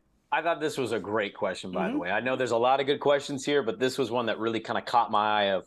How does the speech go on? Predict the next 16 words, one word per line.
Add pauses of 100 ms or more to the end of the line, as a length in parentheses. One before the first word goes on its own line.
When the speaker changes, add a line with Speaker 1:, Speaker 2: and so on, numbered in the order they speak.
Speaker 1:
"Oh,
Speaker 2:
The,
Speaker 1:
that's"
Speaker 2:
the
reframing
of
everything?
Speaker 1:
The
check-in.
Speaker 2:
Yeah.
Speaker 1:
Yes,
I
like
the
check-in. (1200)
Um,